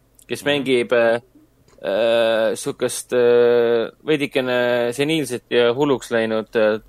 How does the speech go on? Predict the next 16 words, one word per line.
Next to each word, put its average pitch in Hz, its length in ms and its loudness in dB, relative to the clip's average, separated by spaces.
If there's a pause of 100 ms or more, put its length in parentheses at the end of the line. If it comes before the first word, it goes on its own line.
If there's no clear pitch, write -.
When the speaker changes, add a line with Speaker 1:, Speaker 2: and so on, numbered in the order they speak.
(120)
Speaker 1:
tobetotakat 117 760 -4
jumalat, 120 540 -2 (540)
literally 98 500 -6 (180)
jumalat. 110 480 -4 (680)
Äh, 123 280 2
ja 127 80 -2
siin 139 180 -2
mängib 139 400 -2
ka 127 380 2
Harry 139 180 -2
Potter 139 360 0
Daniel 135 260 0
Radcliffe, 131 420 -4
kes 110 160 -8
mängib 135 240 -4
Inglit. 113 540 -4